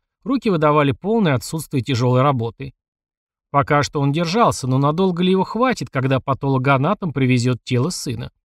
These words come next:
Будто в ответ на этот вопрос ближайшая дверь с негромким лязгом отворилась, и сотрудник морга в белом халате вкатил накрытую простынёй металлическую каталку.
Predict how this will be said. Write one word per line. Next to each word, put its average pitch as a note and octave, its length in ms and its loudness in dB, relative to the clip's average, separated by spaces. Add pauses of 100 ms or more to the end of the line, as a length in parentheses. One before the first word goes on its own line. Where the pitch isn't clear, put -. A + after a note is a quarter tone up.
(1500)
Будто A#3 340 0
в A#3 40 2
ответ A#3+ 360 0
на A3+ 40 0
этот G3+ 220 0
вопрос A3 400 0
ближайшая D3 560 0
дверь C3+ 220 2
с - 100 -8
негромким C#3 500 0
лязгом B2+ 380 2
отворилась, F3+ 640 0
и C3+ 40 -6
сотрудник C3+ 560 -2
морга D3 320 0
в B2 80 0
белом C3 280 2
халате E3+ 480 -2
вкатил C3+ 400 -4
накрытую E3 560 -2
простынёй C3+ 480 0
металлическую B2 640 -2
каталку. C#3 600 -6